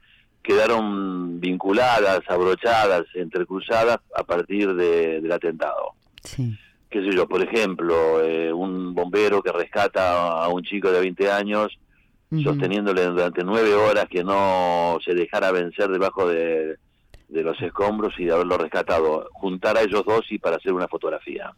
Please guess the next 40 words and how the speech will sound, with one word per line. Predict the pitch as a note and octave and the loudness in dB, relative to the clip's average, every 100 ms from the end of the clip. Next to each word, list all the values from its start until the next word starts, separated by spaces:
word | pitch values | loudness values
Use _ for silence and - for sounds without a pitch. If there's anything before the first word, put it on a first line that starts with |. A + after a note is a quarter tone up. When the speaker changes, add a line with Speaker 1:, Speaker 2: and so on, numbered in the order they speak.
| - - | -20 -10
Speaker 2:
Ajá. | C#3 C#3 C#3 B2 A#2 A#2+ A2+ - | -4 -2 -2 -4 -6 -8 -12 -8
Speaker 1:
Una | F#2+ G2 F#2+ | -6 -2 0
madre | F#2+ G#2 G#2 G2 | 0 0 2 0
que | F2+ | -2
pierde | G2 G2+ G2 | 0 0 2
un | F#2 | 0
chico | F2+ G#2 G2 | -2 -2 0
de | F#2 E2 | 0 0
cinco | A2 G#2 A2 | -4 0 2
años, | A2 A2 A2 A2 A2+ - - | 2 0 0 0 -2 -6 -12
la | F2 | -6
mamá | E2+ E2+ F#2 | -4 -2 0
de | F2 | 0
Sebastián | F2 E2+ - G2+ G2+ G#2 F3 | -2 -4 -2 0 0 -2 -2
Speaker 2:
Sí, | E3 | 0
Speaker 1:
Barrientos. | C#3+ C3 A#2+ G#2 A2+ C3+ | 2 0 -2 -2 -2 -4
Speaker 2:
el | C3 B2 | -4 -2
más | A#2+ C3 | -4 -4
pequeño | C3 B2+ C3 C3+ | -4 -2 0 0
de | B2 | 0
todas | - B2 | -2 0
Speaker 1:
Con | F2+ | 0
Speaker 2:
las | A#2+ | 0
víctimas, | C3+ B2 B2 A#2 | -2 -4 -6 -6
¿no? | A#2+ D#3 F#3+ | -4 -4 -4
Speaker 1:
Sí, | F3+ - _ _ - _ _ | -6 -8 _ _ -20 _ _
la, | E2 D#2 | -12 -10
la, | D#2+ D#2 E2 | -8 -10 -10
la, | D#2+ D#2+ D#2+ | -8 -6 -6
la | D#2 D2+ | -8 -8
víctima | E2 E2+ F2 D#2+ | -8 -6 -6 -6
más | E2 | -6
joven, | E3 D#2 - | -6 -8 -8
sí. | - - | -14 -10
Speaker 2:
Sí. | A#2+ A2+ _ | -8 -10 _
Speaker 1:
Con | - F#2+ | -6 -2
una | G#2+ G#2 | 0 -2
niña | G2+ G#2+ A2+ A2+ A2 | -2 -2 0 0 0
que | F#2 | -2
tenía | F2+ F#2 G2+ | -2 -2 -2